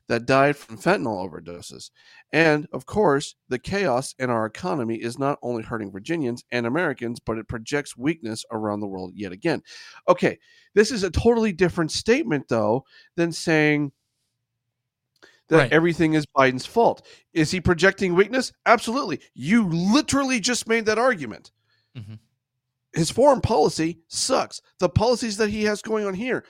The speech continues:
Speaker 1: suck. He can't protect our borders. Um, he, his economic plans aren't working. Um, people are paying more, ec-, you know, financially now than they were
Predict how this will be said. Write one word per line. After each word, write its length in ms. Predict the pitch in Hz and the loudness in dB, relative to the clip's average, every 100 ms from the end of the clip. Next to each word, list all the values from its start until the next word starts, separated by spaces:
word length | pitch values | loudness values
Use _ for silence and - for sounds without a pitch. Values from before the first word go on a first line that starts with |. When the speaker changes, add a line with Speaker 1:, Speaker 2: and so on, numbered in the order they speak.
| _ | _
Speaker 1:
suck. 380 | - - 254 156 - _ | -14 -6 -4 -6 -14 _
He 120 | 139 | -16
can't 300 | - 160 190 | -6 -4 -2
protect 360 | 202 170 180 214 | -4 -4 -4 -2
our 100 | 196 | -4
borders. 500 | 113 87 113 160 - _ _ _ - _ _ - | -6 -10 -12 -14 -18 _ _ _ -20 _ _ -8
Um, 320 | 131 120 113 - | -4 -2 -4 -10
he, 380 | - 139 131 117 - 113 - | -12 -6 -6 -6 -14 -18 -14
his 300 | 117 113 - - | -12 -12 -8 0
economic 480 | 196 160 170 180 - | 0 2 -2 -2 -6
plans 340 | 120 104 101 - | -10 -8 -10 -10
aren't 220 | 107 78 | -10 -8
working. 440 | 95 85 98 147 - _ _ _ _ | -12 -10 -8 -8 -10 _ _ _ _
Um, 260 | 104 107 101 - | -10 -8 -10 -8
people 380 | 165 180 - 170 | -6 -6 -4 -2
are 100 | 139 | 0
paying 320 | 165 160 156 | 2 2 2
more, 400 | 127 147 165 160 | 2 2 4 2
ec-, 120 | 151 - | -2 -10
you 140 | 139 127 | -6 -4
know, 180 | 117 | -4
financially 640 | 110 - 143 131 131 131 123 | -6 -2 0 2 -2 -4 -6
now 280 | 120 135 139 | -2 0 2
than 80 | 120 | 0
they 120 | 117 | -2
were 400 | 107 127 131 | 0 2 2